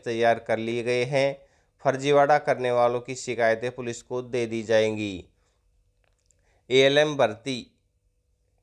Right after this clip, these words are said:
में इकतीस अभ्यर्थियों पर शक है कि उन्होंने गलत तरीके से सामाजिक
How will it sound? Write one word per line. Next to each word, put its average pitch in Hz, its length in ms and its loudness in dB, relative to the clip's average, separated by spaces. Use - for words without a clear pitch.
में 123 160 -2
इकतीस 143 440 -6
अभ्यर्थियों 120 480 0
पर 131 140 -4
शक 131 300 -2
है 135 140 0
कि 135 120 -8
उन्होंने 120 340 0
गलत 123 320 0
तरीके 123 340 -6
से 131 160 -6
सामाजिक 117 580 -2